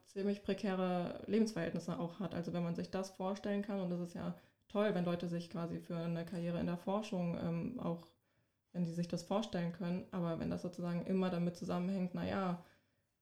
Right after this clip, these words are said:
kann ich dann vielleicht erst quasi mit Ende dreißig auch irgendwie eine Familie gründen oder muss dann irgendwie bis, was weiß ich wann, irgendwie noch von meinen Eltern mitfinanziert werden? Und wenn das alles nicht geht, dann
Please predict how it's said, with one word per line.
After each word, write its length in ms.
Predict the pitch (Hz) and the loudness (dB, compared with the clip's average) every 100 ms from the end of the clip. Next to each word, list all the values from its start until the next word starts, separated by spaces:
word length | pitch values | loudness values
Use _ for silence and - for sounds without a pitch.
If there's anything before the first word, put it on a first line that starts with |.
| _ _ | _ _
kann 180 | - 180 | -4 -2
ich 80 | 175 | 0
dann 140 | 185 | 0
vielleicht 300 | - 180 180 | 2 0 2
erst 260 | 185 180 - | 0 0 -2
quasi 280 | 180 175 | -2 2
mit 180 | 175 175 | 2 2
Ende 180 | 185 180 | 2 2
dreißig 460 | 175 175 180 185 - | 0 -2 0 -2 -2
auch 180 | 175 | -2
irgendwie 300 | - 175 190 | 0 0 2
eine 140 | 175 175 | 0 0
Familie 400 | 196 180 202 208 | -2 -2 0 0
gründen 600 | - 202 208 214 214 202 | 2 2 2 2 0 2
oder 300 | 190 175 170 | 2 2 2
muss 180 | 175 170 | 0 0
dann 140 | 170 | 0
irgendwie 240 | 170 170 | 0 0
bis, 400 | 165 175 170 - | -2 -4 -8 -8
was 160 | - 180 | -4 -2
weiß 160 | 175 170 | -2 -4
ich 180 | - | -4
wann, 140 | 196 180 | -2 0
irgendwie 180 | 185 180 | 2 0
noch 120 | 185 | -2
von 120 | 175 | -2
meinen 140 | 180 | -2
Eltern 240 | - 214 196 | 0 0 0
mitfinanziert 600 | 196 208 196 190 196 240 | 0 2 0 0 -4 0
werden? 200 | 196 180 | 0 0
Und 140 | 180 | 0
wenn 80 | 175 | 0
das 160 | 175 175 | -2 0
alles 240 | 175 175 | 0 0
nicht 180 | 175 170 | 0 -2
geht, 300 | - 190 190 | 0 2 2
dann 260 | 180 180 | 0 0